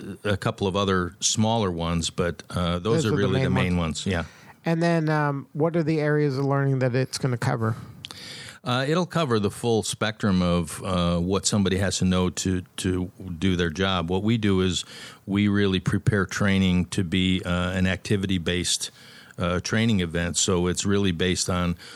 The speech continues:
Speaker 1: what you need, not just what keys do I have to press to make things happen, but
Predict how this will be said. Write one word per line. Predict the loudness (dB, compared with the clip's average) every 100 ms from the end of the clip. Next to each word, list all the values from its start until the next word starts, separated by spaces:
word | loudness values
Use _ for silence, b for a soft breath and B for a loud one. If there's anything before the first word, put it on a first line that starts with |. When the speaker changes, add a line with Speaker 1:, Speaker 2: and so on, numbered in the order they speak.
| B -2
Speaker 1:
what | 0
you | 2 4
need, | 4 2 0
not | -2 0 0 -2
just | -2 0 -4 -6 -6
what | -2 -2 -2 -6
keys | 0 2 2
do | 0 0
I | 0
have | 0 -2
to | -2
press | -2 -2 0
to | 0
make | 0 0
things | -2 -2
happen, | -2 -2 -2 -2
but | 0 -2